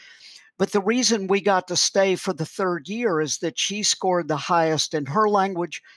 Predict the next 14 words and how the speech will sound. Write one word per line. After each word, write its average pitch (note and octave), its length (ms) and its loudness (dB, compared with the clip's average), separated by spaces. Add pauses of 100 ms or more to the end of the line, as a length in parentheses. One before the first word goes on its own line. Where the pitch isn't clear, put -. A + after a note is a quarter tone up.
(420)
Chitumbuka, F#3+ 960 -2 (380)
and F3 200 2
I F#3 160 4
scored F3+ 480 0
the D#3 80 0
highest E3 600 0
at - 240 -4
the D3+ 220 -2 (380)
close F#3 400 0
of D#3 140 -4
service F3+ 520 0
exam D#3+ 540 -2 (140)
in E3+ 220 0
Chichewa. E3+ 640 2